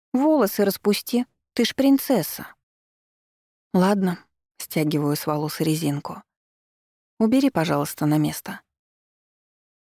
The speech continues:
Не успевает Аня ответить, как раздаётся домофонный звонок. «Пойдём посмотрим, кто это к нам пожаловал».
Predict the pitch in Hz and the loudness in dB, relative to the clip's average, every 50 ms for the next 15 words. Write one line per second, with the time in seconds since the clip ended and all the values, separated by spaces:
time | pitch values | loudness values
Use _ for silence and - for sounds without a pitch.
0 | _ - 190 202 208 - - - 233 240 254 262 247 226 - 202 208 202 196 190 | _ 2 2 2 2 2 0 0 2 4 4 2 2 2 2 2 4 4 4 4
1 | 180 - 190 208 226 - - 226 - - - 180 - - 170 160 160 160 151 165 | 2 2 2 0 2 0 -2 -8 -6 -4 -4 -2 -2 -2 -2 0 0 0 0 0
2 | 202 202 - - 190 175 165 165 156 160 - - 165 160 156 156 151 156 160 156 | 0 -2 -2 -4 -2 0 2 2 2 2 0 0 0 2 4 2 2 2 2 0
3 | 156 147 139 147 - _ - - _ _ _ _ _ _ _ _ _ _ _ _ | 0 -2 -4 -6 -12 _ -20 -20 _ _ _ _ _ _ _ _ _ _ _ _
4 | _ _ _ _ _ _ _ - - 208 226 220 226 254 269 262 254 202 - - | _ _ _ _ _ _ _ -2 0 2 2 4 4 4 4 4 4 0 0 2
5 | 196 202 220 - - 196 175 165 - - 196 190 180 - 160 - 165 151 151 151 | 2 2 2 2 2 2 2 2 2 2 0 2 2 0 0 0 0 0 0 0
6 | 160 165 170 165 151 143 139 - - - - - | 0 0 0 0 0 0 0 -2 -6 -8 -10 -12